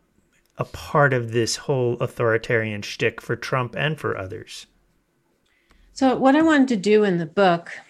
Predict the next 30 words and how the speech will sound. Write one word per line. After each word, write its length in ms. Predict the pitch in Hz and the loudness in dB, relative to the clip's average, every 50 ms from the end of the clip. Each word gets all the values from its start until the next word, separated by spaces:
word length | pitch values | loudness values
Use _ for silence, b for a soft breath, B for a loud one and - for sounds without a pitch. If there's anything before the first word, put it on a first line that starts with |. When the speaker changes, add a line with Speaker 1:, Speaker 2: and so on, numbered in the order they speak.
| B B B 226 - | B B B -16 -12
Speaker 2:
was 600 | - 165 175 175 170 170 165 170 160 156 - - | -6 -2 0 0 2 2 0 0 -2 -4 -6 -8
to 280 | - - - 202 185 175 - | -8 -6 -4 -2 -2 0 0
isolate 640 | 175 196 226 226 - - 262 240 214 190 165 - | 0 0 0 0 -2 -4 -2 -2 0 -2 -2 -4
these 440 | - 175 165 147 - - - - - - | -6 -6 -6 -6 -8 -10 -10 -12 -12 -10
kind 160 | - 190 165 | -8 -8 -8
of 120 | 165 156 - | -8 -10 -8
tools 380 | - - 214 185 190 185 - | -4 -2 -2 -2 -2 -2 -4
of 160 | - 151 - | -6 -6 -4
rule 460 | 165 165 165 156 143 - - - - 143 | -2 -2 -2 -2 -2 -4 -8 -12 -10 -6
that 460 | - 165 151 139 - - - 139 165 - | -4 -4 -4 -4 -6 -10 -14 -20 -14 -8
have 260 | - 185 175 160 165 | -6 -6 -6 -4 -4
been 160 | 170 160 160 | -4 -4 -2
used 320 | 160 180 196 202 202 185 | 0 2 2 2 2 2
over 220 | 185 170 165 - 165 | 0 -2 -4 -4 -6
a 20 | |
hundred 380 | 151 160 160 156 160 160 - - | -6 -4 -6 -6 -6 -8 -10 -10
years 400 | - - - - - - - B B B B B B B B B B B - | -10 -10 -12 -12 -16 -18 -18 B B B B B B B B B B B -4
and 160 | 196 190 190 190 | -2 0 0 0
see 260 | - - 254 262 262 | 0 2 4 4 6
how 160 | 254 254 226 | 6 4 4
they 140 | 190 185 160 | 2 2 0
interact. 760 | - 175 175 175 - - 165 151 139 123 - - - - - | 0 0 -2 -2 -2 -4 -4 -2 -4 -4 -6 -10 -12 -10 -8
And 100 | 175 170 | -6 -4
this 180 | 170 170 - 185 | -4 -6 -6 -8
is 100 | 170 - | -8 -8
the 100 | 165 160 | -10 -12
key 240 | - - 151 151 | -12 -12 -12 -12
thing. 340 | 147 - - - - - - - B B B B B | -12 -12 -10 -10 -10 -10 -12 -16 B B B B B
So 240 | - - - 170 170 | -8 -4 -2 0 0
it's, 400 | 165 160 - - - - - - | 0 -2 -4 -6 -6 -6 -6 -8